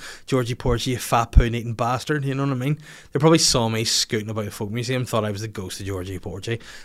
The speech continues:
but that was just Davey, minding his own business, feeding the pigs in the Folk Museum. So anyway,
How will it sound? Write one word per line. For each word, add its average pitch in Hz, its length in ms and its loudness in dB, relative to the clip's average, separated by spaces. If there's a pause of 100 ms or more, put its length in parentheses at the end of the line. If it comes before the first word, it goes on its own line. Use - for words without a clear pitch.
but 113 100 2
that 101 100 2
was 95 80 -4
just - 180 -6
Davey, 101 380 -6 (160)
minding 101 180 -4
his 95 100 -6
own 107 80 -4
business, 98 320 -6
feeding 98 220 -8
the 90 60 -10
pigs - 340 -10 (320)
in 107 80 -8
the 92 60 -6
Folk - 160 -12
Museum. 101 260 -12 (1600)
So 143 140 2
anyway, 131 280 4